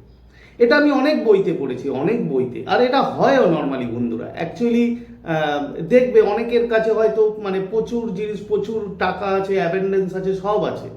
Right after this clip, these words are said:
ভালোবাসা আছে, সব কিছু আছে, কিন্তু সে তার জন্য থ্যাঙ্কফুল নয়। কোনো এক সময় দেখবে সেগুলো আস্তে আস্তে চলে যায়। তো এটা normally আমরা জানি যে আমাদের কাছে যা আছে তাই নিয়েই আমরা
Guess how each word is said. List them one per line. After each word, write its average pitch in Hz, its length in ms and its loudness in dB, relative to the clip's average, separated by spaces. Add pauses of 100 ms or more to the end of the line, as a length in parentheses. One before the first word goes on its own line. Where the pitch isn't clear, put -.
(760)
ভালোবাসা 185 540 4
আছে, 180 280 -2
সব - 300 -6
কিছু 156 240 -6
আছে, - 240 -8 (400)
কিন্তু 226 260 -2
সে 208 220 0
তার 180 300 0
জন্য 185 300 -2
থ্যাঙ্কফুল 147 380 -8
নয়। 117 200 -10 (380)
কোনো 214 180 0
এক 220 180 0
সময় 214 300 -4
দেখবে 160 400 0 (260)
সেগুলো 156 640 -2 (120)
আস্তে 131 280 -8
আস্তে 165 200 -6
চলে 123 340 -6
যায়। - 240 -12 (1400)
তো 247 280 6
এটা 226 280 6
normally 247 680 0
আমরা 196 240 0
জানি 147 560 0
যে 170 80 -2
আমাদের 180 380 2
কাছে 233 240 -2
যা 180 140 0
আছে 202 300 0
তাই 170 260 0
নিয়েই 226 320 2
আমরা 190 220 0